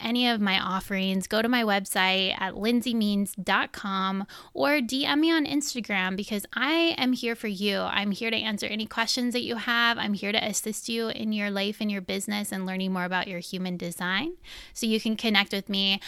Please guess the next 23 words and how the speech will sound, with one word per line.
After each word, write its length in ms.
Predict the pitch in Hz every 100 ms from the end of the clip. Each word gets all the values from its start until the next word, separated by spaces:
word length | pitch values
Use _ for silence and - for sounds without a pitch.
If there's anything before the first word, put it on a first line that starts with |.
| - -
I'm 160 | 190
Lindsay 680 | 190 185 220 262 262 277 269
Means 640 | 254 214 208 208 208 208 - -
underscore 1040 | 208 202 202 196 - 196 190 190 190 190 -
on 360 | 190 175 180 180 -
Instagram. 680 | 180 - 202 220 - 262 262 _ _ _ _ _ - - - -
So 520 | - 226 208 - - - - -
now 460 | 233 240 220 226
for 220 | 240 233
the 100 | 233
new 260 | 226 226 277
direction 560 | 294 277 214 226 233 220
of 220 | 214 196
this 220 | 202 -
podcast, 960 | - - 208 202 - 208 - 233 - - - - -
I'm 260 | 220 320 349 269
really 280 | 247 269 285
excited 520 | 285 - 185 185 180
because 300 | 180 208 175
this 240 | 202 254
is 100 | 320
season 420 | - 226 226 254 262
five, 600 | - 180 175 180 180